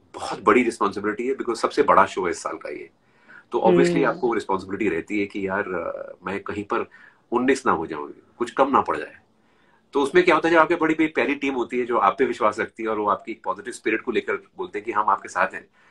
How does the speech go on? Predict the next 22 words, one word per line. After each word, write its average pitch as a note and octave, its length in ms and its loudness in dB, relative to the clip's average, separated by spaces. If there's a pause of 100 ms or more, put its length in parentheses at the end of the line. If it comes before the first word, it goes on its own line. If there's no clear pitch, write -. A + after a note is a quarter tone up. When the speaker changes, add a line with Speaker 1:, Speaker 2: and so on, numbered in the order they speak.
(300)
Speaker 1:
तो A#2 60 -6
बोलते A#2 240 -2
हैं C#3+ 60 0
ना, C#3+ 60 0
वो A#2+ 240 -2 (280)
हुजूम A#2 200 0
बन G#2+ 160 2
जाता E2+ 220 -2
है D#2+ 60 -4
अपने D#2+ 180 -14
आप। D2+ 100 -14 (600)
तो C3+ 80 0
वो, C3+ 280 2
वो B2 100 4
एक A#2 100 0
फायदा E2+ 240 -4
होता D2 240 -10
है - 120 -20 (400)
ऐसे - 200 -14
काम D3+ 180 -10
करने F3+ 320 -10
में। - 80 -16